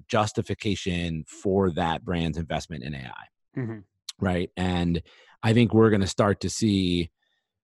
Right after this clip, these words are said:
Speaker 1: um, A I, although, you know, I, I heart bots, A-, A I isn't just about bots, right? It's about leveraging,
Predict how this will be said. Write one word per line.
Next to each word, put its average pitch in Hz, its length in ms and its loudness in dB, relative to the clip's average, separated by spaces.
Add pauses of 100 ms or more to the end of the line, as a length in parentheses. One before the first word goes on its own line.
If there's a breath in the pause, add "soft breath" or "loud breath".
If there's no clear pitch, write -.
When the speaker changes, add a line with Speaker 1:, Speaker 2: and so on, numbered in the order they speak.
(120)
Speaker 1:
um, 87 420 2
A 117 220 4
I, 101 260 2 (340)
although, 92 260 2
you 87 120 2
know, 82 120 0
I, 76 200 -2
I 85 100 -4
heart 76 280 -6
bots, 123 520 2
A-, 113 260 -2
A 120 60 6
I 113 200 0
isn't 120 400 4
just 104 280 -2
about 80 340 -2
bots, 92 400 -2
right? 113 200 2
It's 110 140 -4
about 80 460 0 (440)
leveraging, 95 840 2